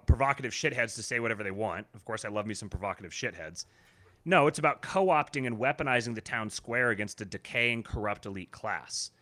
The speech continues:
In this sense, Twitter is a vastly more crucial and valuable company than Google, Apple, and Microsoft combined. Twenty twenty-four is a seminal year in world history. I don't know what's gonna happen, but I don't know, but I," that was a, a typo,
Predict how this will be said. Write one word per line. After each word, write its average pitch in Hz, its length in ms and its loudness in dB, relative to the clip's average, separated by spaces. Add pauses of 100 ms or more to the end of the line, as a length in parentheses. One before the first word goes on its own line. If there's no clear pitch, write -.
(340)
In 120 100 -2
this 156 200 2
sense, 143 300 0
Twitter 151 300 2
is 135 80 0
a 127 60 0
vastly 120 420 -2
more 110 100 -2
crucial 127 460 -4
and 101 80 -4
valuable 101 320 -4
company 107 360 -4
than 92 140 -6
Google, 92 340 -4
Apple, 98 300 -4
and 95 80 -6
Microsoft 92 480 -10
combined. 78 540 -14 (680)
Twenty 151 220 0
twenty-four 147 380 0
is 123 60 -2
a 117 40 -4
seminal 135 320 0
year 123 180 2
in 120 80 0
world 110 220 0
history. 120 300 -4
I 113 60 2
don't 113 100 0
know 110 80 -2
what's 107 100 -4
gonna 95 160 -8
happen, 110 320 -2
but 98 100 -2
I 104 120 0
don't 110 160 -2
know, 110 340 -2 (460)
but 131 100 4
I," 120 60 6 (1040)
that 131 80 -12
was 107 80 -4
a, 92 220 -4
a 95 40 -8
typo, 92 420 -4